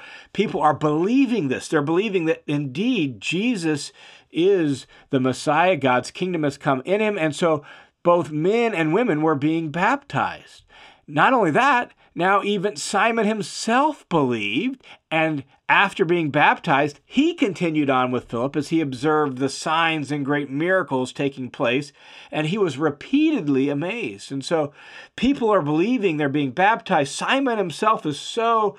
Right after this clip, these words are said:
impressed by Philip and Philip's power and Philip's preaching that he himself puts his faith in Jesus, and he himself is baptized. Now, step back for a second. And even though there was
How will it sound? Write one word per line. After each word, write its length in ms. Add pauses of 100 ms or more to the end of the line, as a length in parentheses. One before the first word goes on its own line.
(280)
impressed 680
by 160
Philip 460
and 160
Philip's 320
power 540
and 200
Philip's 280
preaching 480
that 100
he 100
himself 540 (380)
puts 240
his 160
faith 320
in 100
Jesus, 400
and 160
he 160
himself 800
is 180
baptized. 720 (360)
Now, 180 (420)
step 360
back 280
for 160
a 40
second. 500 (840)
And 160
even 400
though 320
there 260
was 360